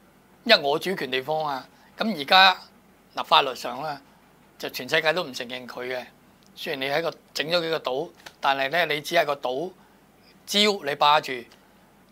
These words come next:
咁呢個係承認嘅，霸咗個礁，你都叫做有一啲主權，但係你嘅主權只係嗰個礁兩里，即係佢唔承認你係島呢，你就唔係兩百里，係兩里。咁如果你嗰個兩里就喺個海裏面，一個礁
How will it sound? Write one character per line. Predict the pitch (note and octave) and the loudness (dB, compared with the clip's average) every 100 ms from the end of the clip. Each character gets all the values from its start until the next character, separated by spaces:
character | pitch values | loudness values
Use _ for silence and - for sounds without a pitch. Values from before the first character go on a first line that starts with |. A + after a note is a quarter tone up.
| _ _ | _ _
咁 | E3 | -2
呢 | A#3 | 2
個 | A#3 | 4
係 | D3+ | 4
承 | C3 | 2
認 | C3+ C3+ | -2 2
嘅， | D3+ D3 | 2 2
霸 | - D#3+ D#3 | 4 6 6
咗 | E3+ F#3 | 4 0
個 | F3 D#3+ | 0 0
礁， | D#3 G3+ F#3+ G3 - - _ | -4 -2 -2 -2 -10 -20 _
你 | C#3+ | -4
都 | E3+ | -2
叫 | F3+ | 0
做 | D#3+ | 0
有 | C#3 C3+ | 2 2
一 | F3+ | 2
啲 | F#3 F#3 D#3 D3 | 2 0 -8 -10
主 | D#3+ | -8
權， | C3 A2+ A#2 | -10 -10 -2
但 | C#3 | 0
係 | C#3 | 2
你 | C#3 | 0
嘅 | D#3+ | -2
主 | D#3 F3 | -4 -8
權 | C#3 | -10
只 | B2+ | -4
係 | E3 | -2
嗰 | D#3 | -2
個 | D#3+ | -4
礁 | - F#3 - _ - | -6 -10 -14 _ -2
兩 | C#3 C#3+ F3+ | 2 4 6
里， | D#3+ D#3 - - _ _ - _ _ _ _ _ | 4 2 -4 -20 _ _ -20 _ _ _ _ _
即 | A#3 | 0
係 | |
佢 | F#3 E3+ | 2 -2
唔 | C#3+ | -4
承 | C#3 | -6
認 | C#3 | 0
你 | D#3+ | 0
係 | |
島 | D3+ C#3 E3+ | 0 -2 4
呢， | F#3+ | 4
你 | D#3+ | 4
就 | D3 | -2
唔 | B2 | -6
係 | B2+ | -6
兩 | C3 B2+ D3+ | -4 -4 0
百 | C#3+ | 0
里， | C3+ C3+ B2 | 0 -4 -6
係 | B2 | -10
兩 | B2 B2 C3+ | -8 -10 -8
里。 | B2 B2+ - - - - | -8 -8 -14 -20 -20 -6
咁 | F#3+ B3+ A3+ | -4 -4 0
如 | F3 | 4
果 | A#3 | 8
你 | G3+ | 8
嗰 | F#3+ G#3+ | 6 6
個 | G#3 | 6
兩 | D#3+ D3 E3+ | 6 2 2
里 | F3 | 6
就 | |
喺 | E3+ F#3+ | 6 6
個 | F3 | 2
海 | C#3+ F3 | 2 2
裏 | E3+ | 0
面， | D3 C3 | -4 -8
一 | D3 | -6
個 | F3 E3 | -4 -4
礁 | - F#3+ F#3 | -4 -4 -4